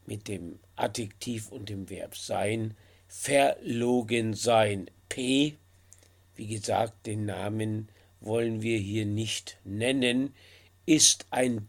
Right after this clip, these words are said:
durch und durch verlogener Mensch. Ein durch und durch verlogener Typ.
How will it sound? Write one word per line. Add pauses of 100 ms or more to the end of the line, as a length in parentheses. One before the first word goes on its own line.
durch (140)
und (120)
durch (460)
verlogener
Mensch. (720)
Ein
durch
und
durch
verlogener (220)
Typ.